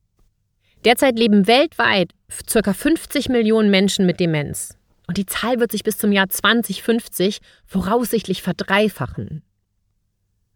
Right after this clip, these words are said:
Wenn du meinen Podcast regelmäßig hörst, dann weißt du ja, dass wir ein Mikrobiom haben. Aber die meisten Menschen wissen nicht,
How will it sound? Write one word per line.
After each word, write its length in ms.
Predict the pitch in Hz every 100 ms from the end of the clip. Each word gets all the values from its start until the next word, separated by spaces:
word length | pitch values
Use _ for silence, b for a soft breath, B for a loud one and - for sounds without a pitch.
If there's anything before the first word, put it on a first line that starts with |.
| _ _ _ _ _ _ _ _ _ _ _ _ _ _ _ _
Wenn 100 | -
du 80 | 240
meinen 160 | 294 269
Podcast 400 | 302 302 285 -
regelmäßig 600 | 269 294 254 240 220 -
hörst, 480 | 175 139 - - -
dann 180 | 185 185
weißt 260 | 208 254
du 60 | 262
ja, 240 | 262 254
dass 180 | 233 202
wir 140 | 214
ein 80 | 196
Mikrobiom 600 | 180 160 156 127 123 117
haben. 260 | 127 - - _ _ _ _ _ _ _
Aber 140 | 185
die 100 | 202
meisten 400 | 208 233 311 -
Menschen 380 | 233 214 - 196
wissen 300 | 185 - 165
nicht, 420 | 254 247 302 -